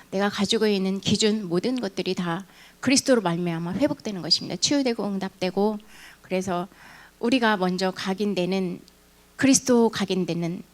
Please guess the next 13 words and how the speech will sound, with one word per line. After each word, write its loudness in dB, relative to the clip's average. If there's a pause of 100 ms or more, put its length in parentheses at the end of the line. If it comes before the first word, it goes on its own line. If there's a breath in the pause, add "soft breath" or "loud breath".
(120)
사십 6
일에 2
집중하는, 0
삶 -2
집중에 -2
집중하는 -2 (520 loud breath)
그 -10
응답과 -4
축복을 -4
여러분들이 -6
누리시기 -4
바랍니다. -6 (220)
기도하시겠습니다. 0